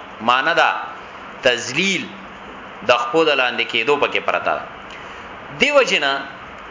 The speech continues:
عبادت تم عبادت دیو جنا ویل کیږي چې په دې کې بندا الله ته ذلیل کیږي او لاندې کیږي. او د دیو جنا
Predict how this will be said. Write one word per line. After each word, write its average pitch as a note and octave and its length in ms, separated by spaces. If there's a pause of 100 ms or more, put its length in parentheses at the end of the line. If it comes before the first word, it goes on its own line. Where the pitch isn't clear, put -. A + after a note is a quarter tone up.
(100)
عبادت F#3 600
تم C4+ 140
عبادت F#3+ 440 (580)
دیو A3+ 220
جنا D#3+ 220
ویل C3 260
کیږي C3 360 (420)
چې D#3 100 (100)
په F3+ 80
دې B3+ 180 (120)
کې C4 100 (240)
بندا F3+ 440 (180)
الله G3 280 (120)
ته F#3 80
ذلیل C3+ 400
کیږي A3+ 340
او C#3+ 60
لاندې G#2+ 360
کیږي. F2 220 (1040)
او C3 240
د C#3+ 40 (120)
دیو B3+ 220
جنا D#3 320